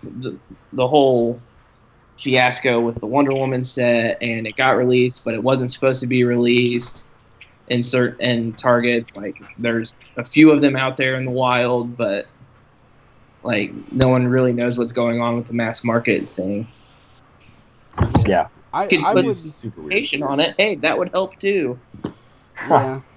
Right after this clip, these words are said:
Speaker 2: All right, so I'm gonna start off with Facebook. Sit, look at this. Now I gotta pull up the things. Ah, ba, ba, ba, ba, ba. Michael Miller is a citizen? Who? I don't even know anymore.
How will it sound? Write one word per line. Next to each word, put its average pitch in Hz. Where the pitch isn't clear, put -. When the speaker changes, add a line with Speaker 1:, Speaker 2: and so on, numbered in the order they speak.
Speaker 2:
All 160
right, 156
so 143
I'm 143
gonna 156
start 147
off 135
with 123
Facebook. 117
Sit, -
look 123
at 98
this. 95
Now 127
I 127
gotta 101
pull 113
up 113
the -
things. 95
Ah, 76
ba, 143
ba, 131
ba, 113
ba, 104
ba. 92
Michael 156
Miller 113
is 87
a 85
citizen? 277
Who? -
I 185
don't 151
even 98
know 85
anymore. 85